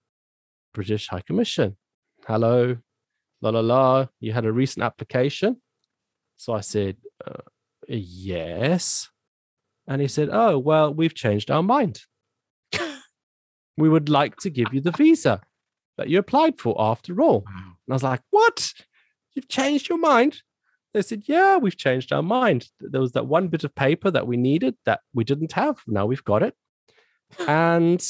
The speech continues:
Speaker 1: please put your passport back in the post. We'll pay for the postage. No problem.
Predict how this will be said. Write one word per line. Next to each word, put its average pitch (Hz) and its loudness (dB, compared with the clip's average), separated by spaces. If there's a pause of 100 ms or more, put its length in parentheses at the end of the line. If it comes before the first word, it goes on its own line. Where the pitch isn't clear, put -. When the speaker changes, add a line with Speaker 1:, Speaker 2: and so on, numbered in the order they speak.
(720)
Speaker 1:
please 269 4
put - 0
your 151 2
passport 135 0
back 226 -2
in 127 -2
the 107 -2
post. - -2 (360)
We'll 226 2
pay 123 0
for 110 -6
the 107 -6
postage. - -6 (280)
No 214 2
problem. 107 -2